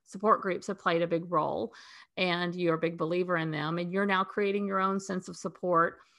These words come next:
um, in the community that you've created, uh, that comes from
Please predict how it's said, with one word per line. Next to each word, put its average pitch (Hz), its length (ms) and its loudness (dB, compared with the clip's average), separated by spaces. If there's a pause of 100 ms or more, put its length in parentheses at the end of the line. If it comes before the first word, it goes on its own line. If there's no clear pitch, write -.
(200)
um, 175 240 2
in 196 220 2
the 180 100 0
community 208 500 0
that 170 180 -2
you've 175 200 -4
created, 175 880 2
uh, 165 240 -4
that 165 160 -10
comes 180 340 -4
from 165 400 0